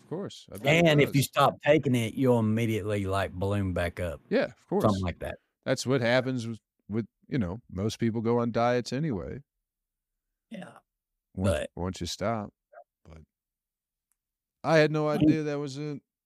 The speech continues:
Speaker 1: a real thing that was
Speaker 2: Yeah,
Speaker 1: going
Speaker 2: there's
Speaker 1: on.
Speaker 2: two of 'em
Speaker 1: O-,
Speaker 2: out there.
Speaker 1: Opozempic or whatever.
Speaker 2: O-,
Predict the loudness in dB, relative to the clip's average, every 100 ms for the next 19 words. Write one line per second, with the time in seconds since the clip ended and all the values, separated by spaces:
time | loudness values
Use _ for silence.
0 | _ -6 -2 0 0 0 0 -2 -4 -2
1 | 4 8 8 6 4 8 8 8 8 6
2 | 6 4 2 2 0 -2 -2 -2 -4 -12
3 | _ -20 _ -10 -8 -6 -8 -10 -10 4
4 | 6 6